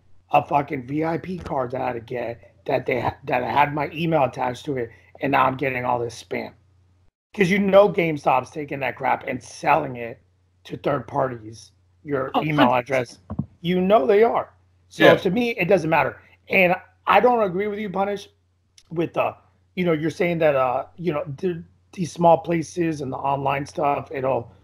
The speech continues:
Speaker 1: you know, they'll always need it. You're right. They will always need it. I mean, look, there's still, um, there's still a Blockbuster in Alaska.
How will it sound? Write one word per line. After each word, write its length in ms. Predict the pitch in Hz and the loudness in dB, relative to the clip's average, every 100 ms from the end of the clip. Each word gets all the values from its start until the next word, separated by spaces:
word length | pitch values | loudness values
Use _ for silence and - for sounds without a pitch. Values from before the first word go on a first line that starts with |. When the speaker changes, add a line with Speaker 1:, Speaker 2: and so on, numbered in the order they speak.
| _ - | _ -4
Speaker 1:
you 80 | |
know, 100 | 139 | 0
they'll 160 | 131 139 | 2 2
always 340 | - 143 139 | 2 0 0
need 140 | 147 160 | -2 -4
it. 160 | - | -2
You're 240 | 170 196 226 | 4 8 8
right. 300 | 226 208 175 - | 8 6 2 -8
They 180 | 160 190 | 0 2
will 140 | 190 208 | 4 2
always 340 | 185 190 147 | 2 -2 -4
need 140 | 160 151 | -8 -4
it. 40 | |
I 80 | 143 | -2
mean, 160 | 180 190 | 0 2
look, 300 | 175 - - | 0 0 -2
there's 220 | 170 151 | 0 -2
still, 680 | - - - 196 196 202 - - - _ _ - | -10 -4 4 6 6 4 -2 -20 -20 _ _ 0
um, 380 | 143 127 123 131 | 4 4 0 -8
there's 180 | 151 151 | -6 -2
still 200 | 202 196 | 4 4
a 40 | 139 | 4
Blockbuster 640 | 156 180 - 170 - 160 | 2 0 0 -2 -2 -8
in 80 | 131 | -6
Alaska. 540 | 120 123 120 - - | -4 -2 -4 -6 -18